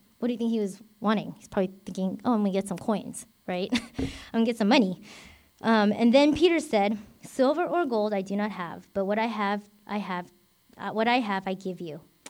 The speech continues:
In the name of Jesus Christ of Nazareth, walk." So Peter had a lot of faith, you know, and I think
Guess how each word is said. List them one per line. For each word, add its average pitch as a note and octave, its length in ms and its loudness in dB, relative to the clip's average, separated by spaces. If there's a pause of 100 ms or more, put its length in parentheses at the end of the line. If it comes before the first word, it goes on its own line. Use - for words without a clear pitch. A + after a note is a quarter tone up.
(300)
In G#3+ 80 0
the A3+ 80 4
name A3+ 240 4
of B3 120 -2
Jesus A3 360 -8
Christ F#3 500 -10
of F#3+ 100 -10
Nazareth, E3+ 600 -10 (100)
walk." F#3+ 380 -8 (1300)
So G#3+ 640 0 (120)
Peter C4+ 300 -2
had G#3 320 -2
a F3 60 -8
lot F3+ 180 -6
of F3 80 -14
faith, - 400 -14 (100)
you G3 160 -4
know, F3+ 280 -8
and F#3 500 -6
I G3 80 -8
think G3+ 300 -4